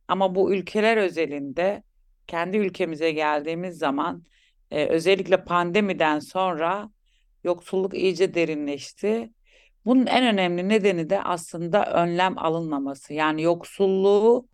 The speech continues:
e, bitireceğiz, azaltacağız, e, propagandasının dışında yoksulluğu önleyecek politikaların maalesef hayata geçirilmemesi ve biz de bugüne aslında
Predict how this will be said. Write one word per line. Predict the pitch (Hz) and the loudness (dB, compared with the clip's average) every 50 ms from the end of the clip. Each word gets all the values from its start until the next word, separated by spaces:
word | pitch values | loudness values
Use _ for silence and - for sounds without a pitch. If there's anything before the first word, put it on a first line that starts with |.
| _ - 151 | _ -4 -2
e, | 160 160 160 147 143 | 0 0 0 -2 -4
bitireceğiz, | 165 185 180 - 202 185 185 160 165 190 196 196 196 190 175 - - - - - _ _ _ _ _ - - | -6 -8 -6 -4 -4 -2 -2 -2 0 2 2 4 2 0 -2 -8 -18 -20 -20 -20 _ _ _ _ _ -6 -4
azaltacağız, | 170 170 165 190 185 180 180 180 - 180 165 170 185 185 185 185 190 180 175 - _ _ _ _ _ _ _ _ _ - | -4 2 4 4 4 4 4 0 -4 -6 0 2 4 4 4 2 0 -2 -6 -14 _ _ _ _ _ _ _ _ _ -6
e, | 160 160 160 156 | -4 -4 -4 -4
propagandasının | - - - 196 185 170 196 202 185 196 208 208 208 196 185 180 180 170 170 - - 196 196 196 190 190 _ _ _ _ _ _ _ _ - - 170 185 214 247 247 254 254 - - 180 180 | -6 0 4 4 6 8 8 6 6 6 4 4 2 0 0 0 -2 -2 -2 -8 -4 -2 0 0 -2 -4 _ _ _ _ _ _ _ _ -14 -10 -4 0 0 0 0 0 -4 -6 -8 -6 -2
dışında | 202 233 226 - 220 202 180 170 156 165 185 214 - - _ _ _ _ - | -2 -2 -2 -2 -4 -4 -4 -4 -2 -2 0 -2 -2 -4 _ _ _ _ -2
yoksulluğu | 165 175 175 - - - - 208 202 202 214 233 - - - | -2 -2 -2 -2 -12 -4 -2 0 2 4 4 2 2 2 0
önleyecek | - - 208 208 202 196 185 170 165 165 - 190 214 233 240 - _ _ _ _ _ _ _ | 0 0 2 2 0 -2 -4 -4 -4 -4 -2 -2 -2 -2 -2 -6 _ _ _ _ _ _ _
politikaların | _ - 202 208 180 - 196 190 - 190 175 170 170 175 202 214 208 208 _ _ _ _ _ _ - | _ -4 -2 -2 -2 -4 -6 -4 0 2 2 2 2 0 0 -2 -4 -8 _ _ _ _ _ _ -6
maalesef | 170 185 190 180 175 170 175 - 170 156 180 | -2 0 2 2 2 0 -2 -4 -4 0 0
hayata | 180 175 170 170 165 165 170 196 202 196 _ _ _ _ _ _ _ _ - | 0 2 2 0 -2 -4 -4 -6 -6 -6 _ _ _ _ _ _ _ _ -2
geçirilmemesi | 175 180 175 - - 208 196 175 180 160 147 143 143 143 139 - - - 220 - - _ _ _ _ _ - | -2 -2 -2 0 2 2 2 2 0 -2 -2 -2 -2 -2 -4 -6 -6 -4 -4 -4 -4 _ _ _ _ _ -6
ve | - 165 165 | -6 -2 0
biz | 226 226 190 170 | 0 0 0 0
de | 196 190 185 | 0 0 0
bugüne | 226 214 - 190 165 160 | -2 0 0 -2 -2 -2
aslında | 156 - - 214 208 214 - - 165 160 160 170 202 226 220 - | 0 2 2 2 2 0 -6 -8 -8 -8 -2 -2 -2 -2 -2 -8